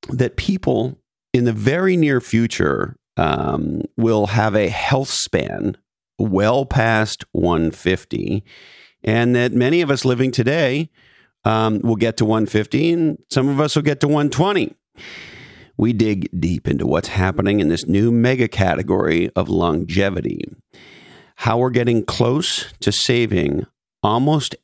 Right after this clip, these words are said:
everyone that gets a stage one cancer, it's dete-, that is detected at stage one.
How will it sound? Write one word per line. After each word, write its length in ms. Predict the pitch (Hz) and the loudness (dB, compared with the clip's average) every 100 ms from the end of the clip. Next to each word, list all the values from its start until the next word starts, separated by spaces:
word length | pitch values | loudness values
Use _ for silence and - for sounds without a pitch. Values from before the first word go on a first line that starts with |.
| - | -2
everyone 720 | 135 117 101 - - 57 - _ _ _ - | 0 2 2 0 -2 -2 -4 _ _ _ -2
that 180 | 98 | 0
gets 400 | - 85 - - - | 0 0 -2 -8 -2
a 120 | 98 | -2
stage 420 | - - 98 92 | 0 0 0 0
one 280 | 95 90 85 | 2 2 2
cancer, 500 | - 95 87 - 65 | 0 0 0 0 -2
it's 240 | - - | -4 -6
dete-, 320 | - 90 - - | -4 -2 -2 -2
that 220 | 90 90 | 0 -2
is 60 | - | -2
detected 540 | 80 - 117 - 82 | -4 0 0 0 -2
at 120 | - | -4
stage 280 | - 60 50 | -4 -4 -4
one. 320 | - - - | -10 -12 -14